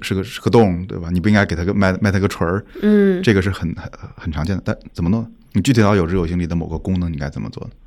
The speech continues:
Speaker 1: 我后来发现，就是我们说听了很多道理，过不好这一生，是他没有去实践。
Speaker 2: 对。
Speaker 1: 这里面又回到一个点，就是如果你没有母题，你没有积累，你又没有实践，你会得到大量的别人给你的信息。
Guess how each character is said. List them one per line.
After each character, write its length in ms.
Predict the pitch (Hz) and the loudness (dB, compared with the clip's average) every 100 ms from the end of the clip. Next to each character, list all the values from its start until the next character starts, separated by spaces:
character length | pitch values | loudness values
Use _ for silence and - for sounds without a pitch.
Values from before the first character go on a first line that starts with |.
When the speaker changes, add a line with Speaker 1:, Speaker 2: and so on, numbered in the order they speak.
| _ | _
Speaker 1:
我 80 | 98 | 2
后 100 | 123 | 4
来 80 | 127 | 4
发 100 | 131 | 4
现， 80 | |
就 80 | 113 | 4
是 80 | 104 | 2
我 100 | 90 | 2
们 160 | 85 87 | 2 0
说 140 | 101 | -2
听 240 | - - 131 | -2 4 4
了 80 | |
很 120 | 127 80 | 4 2
多 120 | 87 | 2
道 160 | 104 | 2
理， 100 | 92 | 2
过 160 | 80 90 | 2 -2
不 80 | 90 | -2
好 120 | 80 | -2
这 120 | 76 | 0
一 100 | 90 | 0
生， 240 | 98 101 107 - - - - | 0 0 -2 -6 -18 -18 -10
是 160 | - | -6
他 240 | 113 - 120 | -4 0 4
没 280 | 113 87 95 | 4 4 2
有 200 | 87 80 | 2 -2
去 300 | - - 92 | -6 -4 -2
实 260 | - - | -4 -6
践。 300 | 90 135 - - - | -2 -2 -4 -10 -12
Speaker 2:
对。 220 | - 185 180 | -4 -4 0
Speaker 1:
这 100 | 160 | 4
里 80 | 117 | 6
面 140 | 90 | 6
又 120 | 147 | 4
回 160 | - 78 | 4 0
到 140 | 80 | -2
一 20 | |
个 80 | 85 | -2
点， 160 | 85 82 | -2 -2
就 80 | 95 | -2
是 160 | 98 - _ | -4 -8 _
如 180 | 113 127 | 2 4
果 120 | 151 | 6
你 60 | 101 | 6
没 120 | 95 | 6
有 100 | 104 | 4
母 180 | 98 87 | 4 2
题， 520 | - 87 87 101 - _ _ _ - | -2 -2 0 -2 -4 _ _ _ -2
你 120 | 98 | 2
没 80 | 110 | 4
有 120 | 101 | 2
积 240 | - 123 | 0 2
累， 320 | 120 101 - - _ - | 2 0 -4 -12 _ -2
你 100 | 95 | 2
又 120 | 107 | 4
没 100 | 110 | 4
有 120 | 101 | 2
实 240 | - - 80 | 0 -4 -2
践， 340 | 123 113 - - _ _ - | 0 0 -2 -16 _ _ -4
你 100 | 95 | 0
会 160 | 127 | 2
得 160 | 95 92 | 2 2
到 140 | 104 | 2
大 280 | 95 - 98 | 2 4 4
量 240 | 95 95 87 | 4 2 0
的 80 | 80 | -2
别 240 | - 80 | -2 -2
人 160 | 92 95 | 0 0
给 140 | 90 | 0
你 100 | 87 | 0
的 140 | 80 | -2
信 180 | 80 92 | -2 -4
息。 300 | 90 98 104 | -2 -4 -6